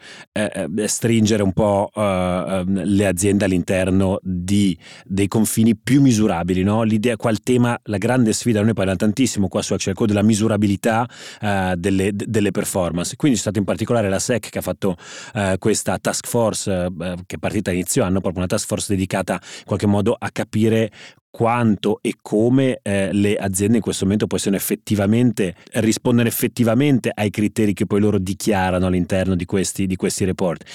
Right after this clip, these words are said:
E c'è stata proprio questa settimana la primissima multa, ehm, alla B N I Mellon,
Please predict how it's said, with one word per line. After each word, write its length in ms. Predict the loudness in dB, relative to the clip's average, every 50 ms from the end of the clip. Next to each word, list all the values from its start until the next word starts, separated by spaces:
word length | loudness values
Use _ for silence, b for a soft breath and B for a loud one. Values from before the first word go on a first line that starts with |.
| B B B B
E 120 | 0 0
c'è 100 | 2 2
stata 400 | 0 0 0 0 0 0 -2 -4
proprio 300 | -2 0 0 2 2 2
questa 180 | 0 0 0 0
settimana 500 | -2 -2 0 2 2 4 4 4 2 0 -2 B B B B B
la 200 | 2 4 4 4
primissima 560 | 4 4 4 4 4 2 2 0 0 0 0 0 0
multa, 600 | 2 4 4 4 2 0 0 0 0 0 0 -2 B B B B B
ehm, 920 | B 0 2 2 2 2 2 2 2 4 4 4 4 4 4 4 2 2 0 0
alla 220 | 0 0 0 0
B 280 | 0 2 2 4 4 4
N 140 | 4 4 2
I 80 | 2 2
Mellon, 580 | 2 2 2 2 2 2 2 2 2 2 2